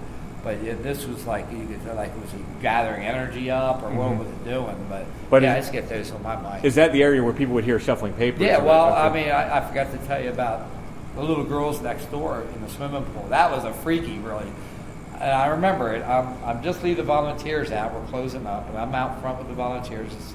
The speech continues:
Speaker 1: a little entry floor. There's about four of us standing out there, and the two little girls that are in the apartment next door, they're in a swimming pool. Okay, so they're swimming. These guys leave. I come in. I lock everything up. I come through here.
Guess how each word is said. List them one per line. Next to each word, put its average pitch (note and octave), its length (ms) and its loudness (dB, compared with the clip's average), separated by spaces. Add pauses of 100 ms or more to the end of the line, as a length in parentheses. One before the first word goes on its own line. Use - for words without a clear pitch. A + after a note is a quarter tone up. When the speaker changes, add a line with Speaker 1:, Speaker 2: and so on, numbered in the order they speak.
(100)
Speaker 1:
a A2 380 -8
little A#2 160 -4
entry A#2+ 220 -8 (180)
floor. G2 220 -8 (480)
There's C#3+ 160 -4
about C3+ 320 2
four D3 180 2
of B2+ 120 0
us G#2 120 -6
standing A#2+ 300 -2
out A#2 180 0
there, A2+ 140 -6
and G#2+ 160 -6
the A2+ 180 -10
two D3+ 120 -8
little E3+ 180 -2
girls D#3+ 420 -2 (140)
that A#2+ 160 -6
are A2+ 240 -6
in A#2 100 -6
the B2+ 100 -4
apartment A#2+ 500 -4
next A2 260 -8
door, A2 380 -4 (680)
they're D#3 200 2
in C3 40 0
a A#2+ 80 -2
swimming D3+ 340 -4
pool. - 300 -10 (400)
Okay, G#2+ 480 -8 (800)
so B2+ 680 0 (360)
they're C#3 100 -6
swimming. C#3 680 -2
These D3+ 220 -4
guys C#3 380 2
leave. C3 240 -2
I B2+ 120 0
come C3 240 -4
in. B2+ 100 -2
I B2 120 -2
lock A#2+ 320 -2
everything A#2 400 -6
up. A#2 240 -2
I A2 80 -4
come A2+ 260 -8
through A#2 280 -6
here. A2+ 320 -4